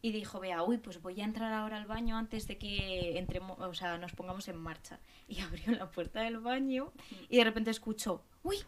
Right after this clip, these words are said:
Speaker 1: disculpe." <laughs> Y sale, cierra la puerta del baño y sube y me dice, "Ah, qué vergüenza, Paula, qué vergüenza, no sé qué." Y es que le abría la, le había abierto la puerta a un señor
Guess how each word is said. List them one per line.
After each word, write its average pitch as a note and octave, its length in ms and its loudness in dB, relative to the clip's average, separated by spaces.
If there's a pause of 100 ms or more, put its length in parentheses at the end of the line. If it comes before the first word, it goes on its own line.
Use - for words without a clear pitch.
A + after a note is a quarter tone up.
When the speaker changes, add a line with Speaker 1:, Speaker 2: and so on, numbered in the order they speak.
(260)
Speaker 1:
disculpe." C#4 760 2 (160)
<laughs> - 800 -6
Y C4 80 4
sale, A3+ 360 0 (380)
cierra A3+ 200 4
la A#3+ 80 4
puerta A#3 220 4
del A3 100 8
baño A#3 260 4
y B3+ 40 2
sube A#3 240 2
y - 20 4
me A3 100 4
dice, G3+ 220 -6 (120)
"Ah, C4+ 160 -10 (140)
qué G#3 100 -8
vergüenza, D#3+ 480 -12
Paula, E3 280 -10
qué - 80 -6
vergüenza, F3 360 -8
no E3 80 -6
sé - 80 -10
qué." F3 80 -2
Y E3+ 140 -6
es E3 80 -10
que G#3 100 -4
le F#3 80 0
abría E3+ 280 -2
la, F3+ 280 0
le F3+ 160 -4
había F3+ 300 0
abierto G3+ 400 -6
la D#3 160 -4
puerta G3 400 -6
a F3+ 140 -2
un F3 140 -6
señor E3+ 480 -8